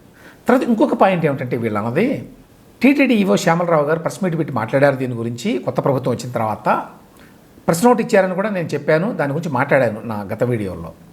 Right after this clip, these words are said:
టీటీడీ వారు అందులో చెప్పారు already ఇందులో కల్తీ జరిగింది, వనస్పతి వంటి వెజిటబుల్ ఫ్యాట్లు కల్తీ అయ్యాయని చెప్పారా లేదా? అట్లా చెప్పారు కదా, జంతువులు కొవ్వు ఉన్నదని చెప్పలేదు కదా ఆ రోజున అనే పాయింట్ ఒకటి రైజ్ చేశారు.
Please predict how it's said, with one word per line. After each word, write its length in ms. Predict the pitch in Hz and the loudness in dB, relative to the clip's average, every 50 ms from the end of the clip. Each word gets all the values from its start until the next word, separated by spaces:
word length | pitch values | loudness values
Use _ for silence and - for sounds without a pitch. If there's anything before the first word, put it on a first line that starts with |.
| - - - - - | -20 -20 -8 -4 -2
టీటీడీ 320 | 147 117 120 107 104 98 90 | 0 2 2 0 0 0 -2
వారు 180 | 87 92 95 - - - - | -4 -4 -6 -10 -14 -10 -6
అందులో 220 | - 127 165 214 254 247 220 | 0 2 4 4 4 4 2
చెప్పారు 260 | 165 - 208 190 175 143 | 0 2 2 2 4 2
already 240 | 139 143 151 143 139 139 135 | 2 0 0 -2 -2 -4 -6
ఇందులో 180 | 131 143 175 - - - | -4 -4 -4 -4 -2 -2
కల్తీ 220 | 123 123 135 175 160 139 | -2 0 0 0 2 4
జరిగింది, 440 | 139 120 113 113 110 110 110 120 117 110 - - - - - - - - - - _ - 131 | 2 2 2 -2 -4 -4 -4 -4 -4 -4 -8 -10 -16 -20 -20 -20 -20 -20 -20 -20 _ -4 0
వనస్పతి 440 | 131 185 185 185 - 196 190 - 190 175 | 0 0 0 2 2 0 2 2 2 2
వంటి 140 | 170 165 180 180 143 | 2 2 0 0 -2
వెజిటబుల్ 340 | 135 135 185 170 185 180 - - | -2 -2 0 0 0 0 2 2
ఫ్యాట్లు 260 | 147 147 143 - 214 208 - - - | 2 2 0 -2 -6 -10 -6 -2 -2
కల్తీ 200 | 147 143 143 165 156 147 | 0 2 2 2 2 2
అయ్యాయని 280 | 143 143 139 151 - - 139 | 2 2 0 0 -2 -4 -6
చెప్పారా 340 | 123 - 147 143 147 160 156 135 113 | -2 2 2 4 4 2 2 0 0
లేదా? 240 | 113 123 127 127 123 120 120 120 - - _ _ _ _ _ _ _ _ _ _ _ _ - 151 | 0 0 2 2 0 0 -2 -6 -10 -18 _ _ _ _ _ _ _ _ _ _ _ _ -10 -2
అట్లా 160 | - 220 214 170 202 | 0 0 2 2 0
చెప్పారు 280 | 196 - 220 202 190 196 | 2 2 2 4 4 2
కదా, 160 | 190 180 170 170 170 170 175 175 - - - - _ _ - 110 | 2 2 0 -2 -2 -4 -6 -10 -14 -20 -20 -20 _ _ -4 -2
జంతువులు 300 | 160 190 208 277 262 262 - - | 0 0 2 0 0 0 0 0
కొవ్వు 140 | 202 202 202 202 | 0 0 2 2
ఉన్నదని 260 | 196 196 190 170 - | 2 0 -2 -2 -4
చెప్పలేదు 340 | 139 - - 143 147 156 156 143 | -4 -2 0 2 2 2 2 2
కదా 100 | 147 143 139 135 | 2 2 2 0
ఆ 20 | 127 | 0
రోజున 240 | 127 127 127 123 120 120 120 135 - - - _ _ _ - 165 | -2 -2 -2 -4 -4 -4 -6 -8 -10 -16 -20 _ _ _ -2 2
అనే 120 | 165 180 180 175 | 2 2 2 2
పాయింట్ 220 | 147 156 202 202 226 | 0 0 0 0 0
ఒకటి 180 | 247 - - - - - 226 | -2 -2 -4 -8 -4 0 0
రైజ్ 160 | 196 151 143 110 | 0 0 0 -4
చేశారు. 300 | 101 - - 95 95 - | -8 -8 -10 -12 -14 -16